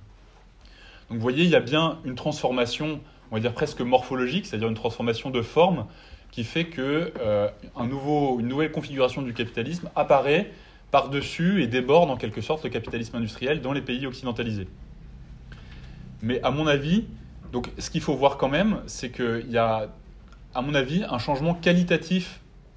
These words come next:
euh, qui s'opère, en fait, dans cette nouvelle phase historique qui s'est opérée depuis les années mille neuf cent soixante-dix.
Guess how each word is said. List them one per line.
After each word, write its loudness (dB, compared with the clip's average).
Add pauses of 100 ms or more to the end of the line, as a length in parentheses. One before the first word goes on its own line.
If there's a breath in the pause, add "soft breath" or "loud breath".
euh, -2
qui -8
s'opère, 4
en 2
fait, -4
dans 2
cette -6 (340)
nouvelle 0
phase 4
historique -4
qui -16
s'est -4
opérée -2
depuis -6
les -2
années 0
mille 0
neuf -2
cent -8
soixante-dix. -4